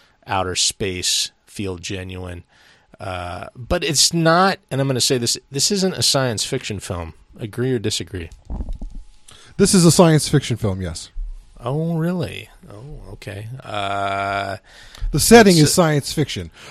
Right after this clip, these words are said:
Speaker 2: I mean, you could say, "Oh, it's not hard sci-fi, man, 'cause, uh, the human society is really just the same as it is today."
Speaker 1: Is that your imitation of me?
Speaker 2: It's just a
Speaker 1: It's
Speaker 2: re-,
Speaker 1: pretty good
Speaker 2: it's just
Speaker 1: one.
Speaker 2: a retelling of, uh,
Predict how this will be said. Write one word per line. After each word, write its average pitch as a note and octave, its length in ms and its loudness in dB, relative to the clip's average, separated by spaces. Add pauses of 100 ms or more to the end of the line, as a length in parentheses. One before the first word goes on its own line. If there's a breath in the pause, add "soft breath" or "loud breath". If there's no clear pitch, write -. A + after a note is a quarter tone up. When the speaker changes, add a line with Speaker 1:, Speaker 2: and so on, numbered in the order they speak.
Speaker 2:
I D3 80 0
mean, E3+ 120 4
you F3+ 80 6
could E3+ 120 4
say, F3 120 2
"Oh, B2 220 2
it's B2+ 140 0
not G#2+ 180 -2
hard A#2 220 0
sci-fi, G#2+ 680 -2 (100)
man, G2+ 420 -8 (120)
'cause, G2+ 380 -6
uh, G2+ 260 -4 (580 loud breath)
the A2+ 340 0
human C#3+ 280 -2
society C3 500 -2
is A2+ 120 -4
really A#2 200 -2
just A2 220 -6
the - 60 -10
same B2+ 320 -2
as G#2+ 220 -2
it G2 60 -10
is G#2 200 -6
today." G2+ 420 -6 (1400 soft breath)
Speaker 1:
Is - 80 -4
that A2+ 140 2
your A2+ 100 2
imitation G#2 480 -4
of G2+ 80 -6
me? D#3 60 -4
Speaker 2:
It's - 60 -2
just E3+ 120 4
a E3 40 4
Speaker 1:
It's C#3 80 2
Speaker 2:
re-, C#3+ 80 4
Speaker 1:
pretty C#3 100 0
good C#3 60 -2
Speaker 2:
it's - 80 -2
just D3 120 -2
Speaker 1:
one. C#3 100 2
Speaker 2:
a C3+ 60 4
retelling B2 480 -2
of, G#2 200 -4
uh, G2+ 160 -2